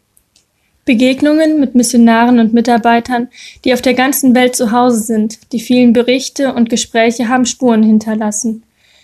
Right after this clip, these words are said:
Wir hörten von Wundern, aber auch von Enttäuschungen. Das hat uns nicht mehr losgelassen.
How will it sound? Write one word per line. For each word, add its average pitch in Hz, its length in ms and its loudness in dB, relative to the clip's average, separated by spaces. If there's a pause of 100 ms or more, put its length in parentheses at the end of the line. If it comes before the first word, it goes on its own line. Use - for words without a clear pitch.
(120)
Wir 233 140 0
hörten 233 300 2
von 233 280 2
Wundern, 262 520 0 (440)
aber 247 300 2
auch 247 80 -2
von 254 200 -2
Enttäuschungen. 240 800 -2 (400)
Das 262 180 -4
hat 269 140 -2
uns 247 180 0
nicht 247 220 2
mehr 233 100 2
losgelassen. 214 800 -4